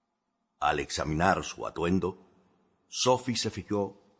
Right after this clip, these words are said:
que dos de los caballeros llevaban túnicas debajo de la armadura, mientras que los otros tres llevaban unos ropajes que le llegaban hasta los muslos.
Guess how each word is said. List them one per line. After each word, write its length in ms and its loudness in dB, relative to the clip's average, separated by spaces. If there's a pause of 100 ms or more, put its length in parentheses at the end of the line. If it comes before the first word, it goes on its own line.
(540)
que 160 4
dos 420 4
de 100 -2
los 180 -4
caballeros 720 -2 (840)
llevaban 640 4
túnicas 580 4
debajo 400 -2
de 160 -2
la 180 2
armadura, 760 -6 (520)
mientras 480 2
que 120 2
los 160 0
otros 320 0
tres 420 -2 (500)
llevaban 520 2
unos 260 2
ropajes 760 -4 (300)
que 100 4
le 140 6
llegaban 460 2
hasta 260 -2
los 200 -6
muslos. 600 -8